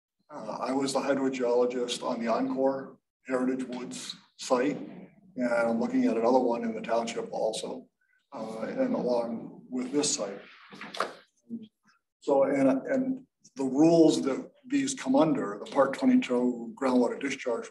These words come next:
rules, when those were formed twenty something years ago, I was actually helping write those rules. Uh, so I've been involved in this type of work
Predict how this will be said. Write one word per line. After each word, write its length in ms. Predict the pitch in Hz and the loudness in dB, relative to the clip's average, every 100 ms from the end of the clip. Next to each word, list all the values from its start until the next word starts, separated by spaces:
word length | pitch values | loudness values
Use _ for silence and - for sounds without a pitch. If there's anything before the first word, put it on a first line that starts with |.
| - | -10
rules, 220 | 110 - - _ - _ | -10 -10 -16 _ -20 _
when 120 | 131 131 | -2 2
those 280 | 135 139 | 4 2
were 160 | - 120 | -2 -8
formed 640 | - 127 127 127 117 113 - - - _ _ _ _ _ _ - | -8 0 4 4 4 -2 -10 -18 -20 _ _ _ _ _ _ -6
twenty 320 | 127 123 113 | -2 0 -2
something 420 | - 120 - 113 | -2 -2 -4 -6
years 260 | 113 123 - | -2 0 0
ago, 440 | - - 101 - - _ _ _ - | -2 -4 -4 -6 -10 _ _ _ -2
I 40 | 143 | 2
was 180 | 143 131 | 4 4
actually 300 | 127 127 123 | 4 0 2
helping 360 | 131 123 113 | 2 2 -2
write 260 | 120 123 - | 0 0 0
those 240 | - - 117 | -6 -6 -12
rules. 480 | 117 - - - _ _ - 110 | -12 -14 -18 -20 _ _ -12 -8
Uh, 160 | 110 | -6
so 160 | - 123 | -4 -4
I've 100 | - | -2
been 100 | 123 | -2
involved 560 | - 131 135 156 - - | 4 8 8 8 4 -2
in 100 | 240 | -6
this 160 | - | -8
type 180 | - - _ | -10 -12 _
of 60 | 107 | -8
work 320 | 113 110 | -6 -6